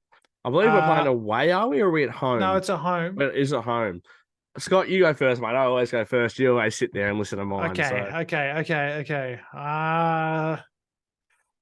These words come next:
Speaker 2: I'm gonna say two one Villa. Um, yeah, I'm gonna say Zaniolo and, um,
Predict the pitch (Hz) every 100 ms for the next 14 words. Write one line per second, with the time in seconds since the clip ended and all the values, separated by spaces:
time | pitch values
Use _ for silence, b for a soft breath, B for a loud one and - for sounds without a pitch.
0 | _ - 165 214 240 190 - 196 196 190
1 | 180 180 - 185 196 185 180 156 160 160
2 | 202 220 190 _ _ _ _ _ _ _
3 | _ - 151 156 156 160 160 160 165 160
4 | 165 165 165 - 165 160 160 160 156 156
5 | - _ _ 123 123 180 175 165 165 165
6 | 160 160 151 151 147 147 147 147 143 139
7 | 135 135 135